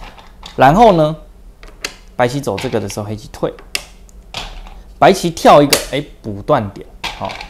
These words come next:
补断点的同时又威胁黑棋这个急，好，所以黑棋再补。好，然后白棋终于顺利的把这一个地方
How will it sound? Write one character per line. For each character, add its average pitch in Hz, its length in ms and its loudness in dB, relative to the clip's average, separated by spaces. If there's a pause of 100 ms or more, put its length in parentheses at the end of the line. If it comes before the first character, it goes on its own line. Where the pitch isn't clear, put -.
(220)
补 127 140 -4
断 202 180 6
点 143 100 2
的 120 80 2
同 127 220 -2
时 123 140 -10
又 135 80 0
威 143 120 6
胁 139 160 -2
黑 117 140 -4
棋 117 140 -12
这 120 100 -10
个 117 100 -4
急， - 240 -14 (240)
好， 98 160 -10
所 135 140 -6
以 - 20 -6
黑 127 120 -4
棋 120 160 -12
再 113 120 -4
补。 104 100 -10 (1000)
好， 101 140 -8 (480)
然 104 120 -6
后 107 60 -8
白 120 100 2
棋 110 300 -10 (460)
终 202 320 6
于 127 120 4
顺 160 400 4
利 160 140 2
的 123 80 0
把 101 380 -4
这 156 160 0
一 127 100 2
个 123 160 -2
地 123 180 -4
方 110 240 -6